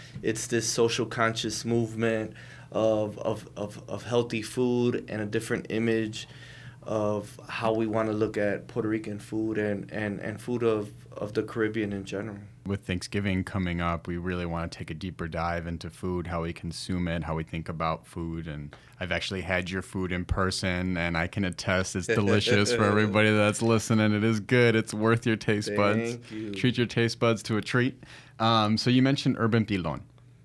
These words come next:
Speaker 2: What is Urban Pilon?
Speaker 1: Okay, so Urban Pilon is something that, um, was, was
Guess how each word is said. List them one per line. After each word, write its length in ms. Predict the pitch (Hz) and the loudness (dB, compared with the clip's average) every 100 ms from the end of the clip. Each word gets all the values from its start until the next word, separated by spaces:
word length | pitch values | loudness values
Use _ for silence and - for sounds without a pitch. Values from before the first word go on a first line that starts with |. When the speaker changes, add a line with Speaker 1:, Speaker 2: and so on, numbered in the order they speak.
| - | -12
Speaker 2:
What 480 | 101 95 104 113 113 - | -4 2 4 4 2 -10
is 220 | - 95 87 | -4 -2 -2
Urban 300 | 82 80 80 | -4 -2 -4
Pilon? 400 | 78 73 65 80 - - - - - - - - - - | -4 -6 -8 -12 -18 -20 -20 -20 -20 -18 -18 -18 -18 -6
Speaker 1:
Okay, 380 | 104 110 135 185 | -4 0 2 2
so 300 | 160 123 113 | 2 6 6
Urban 320 | 104 117 131 | 6 6 4
Pilon 440 | 131 147 139 139 151 | 4 4 6 6 4
is 120 | 135 | 4
something 500 | 127 120 123 131 131 | 2 0 0 -2 2
that, 420 | 120 113 107 - - - - | 4 6 4 0 -6 -18 -8
um, 640 | 110 110 113 110 110 110 110 - - - - - - - - - - - | -4 -4 -4 -4 -6 -8 -12 -16 -18 -18 -18 -18 -18 -18 -18 -18 -16 -2
was, 460 | 120 117 107 - - | 2 2 0 -6 -8
was 800 | 92 110 113 110 110 107 - | 0 2 4 2 0 -2 -8